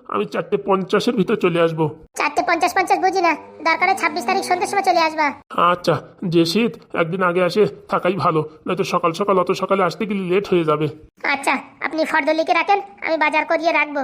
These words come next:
Speaker 1: আচ্ছা।
Speaker 2: মা শেফালি, তুই এই লিস্টটা নিয়ে, এ, তোর এই মেসোকে দিয়ে দে। আমিও দিতে পারবো না মেসোরে, তুমি দিয়ে এসো। আমি দিতে গেলে খালি খালি এ কথা সে কথা বেশি কথা বলিয়ে দেবে, সাহস আছে বেশি কথা বলার। বললি বেলনের বাড়ি দেবো। ঠিক আছে,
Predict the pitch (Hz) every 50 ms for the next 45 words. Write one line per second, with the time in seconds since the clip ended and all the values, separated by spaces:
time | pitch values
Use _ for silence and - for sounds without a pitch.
0 | 254 - - - _ - - 170 170 170 170 - 160 139 - - _ _ _ _
1 | _ _ _ _ - - 302 311 302 - 311 - 359 370 403 403 - - - -
2 | - - 330 320 330 370 - - 415 370 370 370 415 494 440 - - - - -
3 | - - 349 320 - 370 349 359 349 339 339 - 427 392 381 330 349 - - 330
4 | 311 277 - - - _ - - - 214 226 240 302 - 302 311 349 294 311 285
5 | 311 302 311 294 269 - 285 233 214 - - _ _ - 262 277 320 294 277 285
6 | 285 - - 254 - - - - _ - - 247 254 269 285 302 285 294 277 294
7 | 294 285 - 320 269 247 285 285 294 277 277 277 294 - 294 - - 294 - 277
8 | 277 285 277 262 - 330 311 277 294 277 254 247 247 247 240 233 233 214 - -
9 | - - - - - - - 403 403 415 359 - 320 269 262 330 - - 349 320
10 | 277 277 277 294 302 - - - _ _ - 311 277 311 302 285 285 359 320 320
11 | 311 302 294 294 294 285 277 262 262 247 254 247 254 247 240 - - - - _
12 | - - 339 320 - 302 - 302